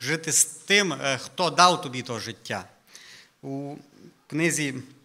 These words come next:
«Премудрості» притчі Соломонових є такі слова, написані в дев'ятій главі. «Начало мудрості страх Господень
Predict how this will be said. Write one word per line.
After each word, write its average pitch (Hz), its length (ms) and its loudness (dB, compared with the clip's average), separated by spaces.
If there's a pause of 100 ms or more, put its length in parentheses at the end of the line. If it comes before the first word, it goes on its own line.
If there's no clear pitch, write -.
(920)
«Премудрості» 131 880 -6 (300)
притчі 143 460 -4
Соломонових 127 760 -4 (720)
є 139 140 -4
такі 143 300 -6
слова, 147 420 2
написані 143 540 0
в 123 40 -8
дев'ятій 135 380 -2
главі. 127 420 -4 (1500)
«Начало 180 480 4
мудрості 160 720 2
страх 156 500 2
Господень 135 720 -2